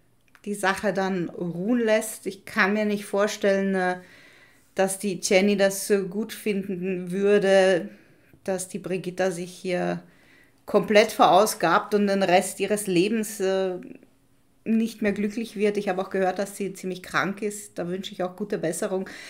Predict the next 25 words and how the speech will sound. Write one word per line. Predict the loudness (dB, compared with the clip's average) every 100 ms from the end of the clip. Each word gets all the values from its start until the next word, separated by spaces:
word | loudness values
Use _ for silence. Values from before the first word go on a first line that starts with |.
| -18 -18 -18 -20 -2
Ähm, | 8 10 12 10 6 2 0
ich | 0 6
weiß, | 10 12 12 10
das, | 6 6 0
äh, | -2 -4
kann | 4 4 6
ich | 2
jetzt | 0 2
hier | 4 6
leicht | 8 6 4 0
sagen | 2 6 4 2 0
und | -2
wahrscheinlich | -2 0 0 0
zeigst | 4 4 4 0
du |
mir | 0 2
gerade | 2 2 2 2
den | 0
Vogel, | -2 4 4 6
liebe | 4 4 2
Brigitta, | 2 -2 -2 -2 -2
wenn | 0
du | -2
das | 0 -2 -4
hier | -4 0 0